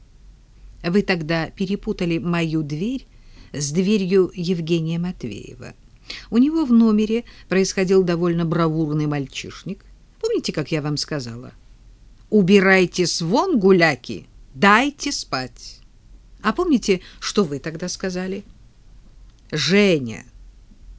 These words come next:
ты уже успел женщин пригласить?»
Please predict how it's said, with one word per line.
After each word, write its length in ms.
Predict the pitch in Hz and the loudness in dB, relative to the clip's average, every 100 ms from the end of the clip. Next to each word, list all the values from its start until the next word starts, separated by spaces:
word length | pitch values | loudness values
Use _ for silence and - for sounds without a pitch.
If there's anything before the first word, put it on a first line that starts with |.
| - - - | -20 -20 -2
ты 160 | - 220 | 4 6
уже 300 | 208 165 196 | 6 4 4
успел 640 | 190 185 - 185 185 175 - - | 4 0 0 0 0 -2 -8 -18
женщин 800 | - - 170 165 233 - - 370 | -8 -6 -4 -2 -2 -4 -2 -2
пригласить?» 1000 | 339 233 165 156 135 - - - - - | -2 -4 -4 -6 -8 -12 -14 -18 -20 -20